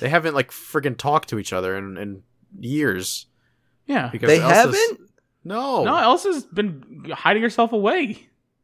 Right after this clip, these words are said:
Speaker 3: I thought they talked through the door.
Speaker 2: Yeah, like a sentence every now and then. And it's usually, "Go away, Anna."
Speaker 1: Maybe they see each other in passing here and there, but they're not, like, real
Speaker 2: No,
Speaker 1: conversations.
Speaker 2: Elsa stays in her room and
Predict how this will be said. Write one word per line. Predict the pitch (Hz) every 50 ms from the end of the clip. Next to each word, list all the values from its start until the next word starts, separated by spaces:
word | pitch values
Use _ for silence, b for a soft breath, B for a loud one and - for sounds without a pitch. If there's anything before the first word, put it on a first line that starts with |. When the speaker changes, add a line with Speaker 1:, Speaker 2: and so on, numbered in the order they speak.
| _
Speaker 3:
I | - 175
thought | - 233 240 233
they | - 240
talked | 226 247 240 240 226 -
through | 254 247
the | 233 247 247
door. | 220 254 262 262 254 233 185 131 - - _ _ _ _ _ _ _ -
Speaker 2:
Yeah, | 139 156 427 233 190 190 196
like | 196 175 165 156 185 190 175
a | 143 127
sentence | - - 165 214 226 - 127 131 143 143 - - - - - -
every | - 135 139 139 135 127
now | 127 127 123 127 123
and | 120 120
then. | 120 123 151 180 190 202 214
And | - - 151 160
it's | 160 156 -
usually, | 208 208 196 196 220 196 185 175 B B B B _
"Go | - 190 220 240 247 247
away, | 233 220 214 240 247 240 233
Anna." | 196 196 190 202 196 196 196 196 196 190 185 - _ _ _ _ _ _ _ _ _ _ _ _ _ _ _ -
Speaker 1:
Maybe | 120 123 135 143 147
they | 143 143
see | 135 - 147 139
each | 131 - 151
other | 139 135 127
in | 113
passing | - - 117 113 117 123 127 - - 127 127
here | 131 135 131 131
and | 131 131 131
there, | 135 135 135
but | - 110 - 76
they're | 107 113 117 113
not, | 113 120 131 143 151 - 113
like, | 110 101 95
real | 95 110 120 127 123 101
Speaker 2:
No, | 98 98
Speaker 1:
conversations. | - - - 190 202 - 208 214 - 135 170
Speaker 2:
Elsa | 160 98
stays | 156 143 135 131 131
in | 135 127
her | 123
room | 117 117 123 123 120 120
and | 120 113 113